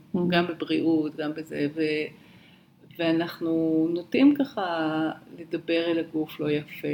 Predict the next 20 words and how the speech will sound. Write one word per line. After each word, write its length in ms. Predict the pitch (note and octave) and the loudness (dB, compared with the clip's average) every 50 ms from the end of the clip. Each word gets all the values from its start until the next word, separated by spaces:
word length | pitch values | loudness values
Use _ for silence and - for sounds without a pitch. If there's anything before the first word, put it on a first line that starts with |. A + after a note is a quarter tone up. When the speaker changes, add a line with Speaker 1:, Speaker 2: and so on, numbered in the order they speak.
| C#3+ C#3+ | 0 0
Speaker 2:
לכעוס 540 | D3+ D#3+ - - - - E3 D#3+ D#3+ - | -2 -4 -6 -6 -4 -2 -2 -2 -2 -4
עליו, 280 | D#3 D3+ D3+ D3 D3 C#3+ C#3+ - | -4 -2 -2 0 -2 -2 -4 -4
כי 60 | - E3 | -2 0
הוא, 260 | D#3 D#3 D#3 D#3 D3 - - - - - - - | 2 2 2 0 -2 -4 -10 -20 -20 -20 -18 -14
"עכשיו 240 | - - - G3 E3+ - | -8 -2 0 0 0 2
כואב 180 | - F3 D#3+ E3 | 2 0 2 2
לי 120 | D#3+ E3 | 2 0
הגב, 380 | D3+ C#3+ - D#3 D3 C#3+ C#3+ D3 D3+ | 0 -2 -2 -2 -2 0 -2 -2 -2
מה 80 | E3 | -2
פתאום 260 | E3 - - - E3+ E3 | 0 0 -2 0 -2 -6
עכשיו 200 | - - D#3+ - | -4 -6 -6 -6
כואב 220 | - D#3+ D3+ D3+ | -6 -8 -6 -6
לי 120 | D3+ D#3 | -4 -4
הגב? 300 | D3 C#3 - D3 C#3+ D3 | -4 -4 -4 -4 -4 -2
איזה 140 | D#3+ D#3 F3+ | -2 -2 -2
מין 120 | F#3 F#3 F3 | -4 -4 -4
דבר, 300 | F#3 E3 D#3+ D#3 C#3+ D3 | -6 -4 -4 -2 -2 -2
איזה 160 | D#3+ E3 F#3+ | 0 0 0
גוף, 400 | E3+ D#3+ F#3+ G3+ G3 - - F3 | 0 2 2 2 2 0 -2 0
אה, 220 | E3+ D3+ D3 - | 0 0 0 -2